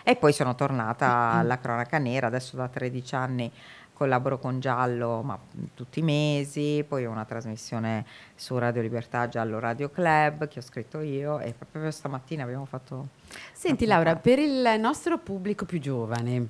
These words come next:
Speaker 1: Mm.
Speaker 2: che è sempre, eh, affascinato da carriere come la tua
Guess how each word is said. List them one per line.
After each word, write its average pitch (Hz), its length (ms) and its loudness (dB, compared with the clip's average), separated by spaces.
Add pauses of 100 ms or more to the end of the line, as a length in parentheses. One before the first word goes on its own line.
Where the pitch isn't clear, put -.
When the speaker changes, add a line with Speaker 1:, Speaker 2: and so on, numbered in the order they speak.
(120)
Speaker 1:
Mm. 180 200 2 (380)
Speaker 2:
che 185 300 2
è 180 60 2
sempre, 202 840 2
eh, 147 600 -2
affascinato 151 1040 2
da 147 260 0
carriere 147 800 0
come 139 220 0
la 131 120 0
tua 190 500 6